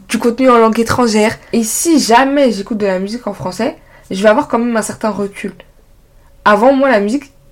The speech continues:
c'était un peu une drogue. J'écoute ma musique, je suis à fond, je vis par cette musique, elle contrôle toutes mes émotions. Et en plus, vous pouvez chercher des articles.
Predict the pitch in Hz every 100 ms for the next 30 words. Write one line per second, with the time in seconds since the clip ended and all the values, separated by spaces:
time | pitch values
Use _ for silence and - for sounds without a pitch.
0 | - - 208 196 285 277 202 190 175 -
1 | - - - 196 214 262 262 208 196 190
2 | 262 - - - - - 262 233 196 185
3 | 262 262 - - 214 208 254 262 - 196
4 | 247 226 269 262 226 220 208 208 - 220
5 | 208 330 311 214 254 - 285 254 247 220
6 | - 240